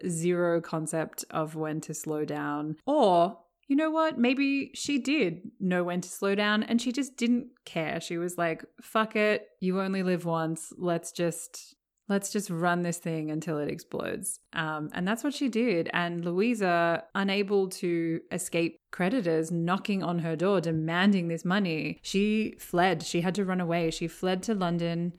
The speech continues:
with just a handful of possessions and jewels, and she took up in this tiny little one-bedroom apartment. And she was sort of exiled here. She couldn't actually go back to Italy because then she would have to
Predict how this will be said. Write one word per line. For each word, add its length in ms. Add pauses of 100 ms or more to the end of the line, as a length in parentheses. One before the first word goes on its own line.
(420)
with 120
just 200
a 60
handful 480
of 160
possessions 680
and 200
jewels, 500 (120)
and 420
she 480
took 240
up 240
in 140
this 160
tiny 400
little 400
one-bedroom 880
apartment. 500 (400)
And 160
she 140
was 180
sort 200
of 180
exiled 540
here. 240
She 160
couldn't 260
actually 380
go 380
back 320
to 140
Italy 680
because 300
then 160
she 340
would 200
have 180
to 400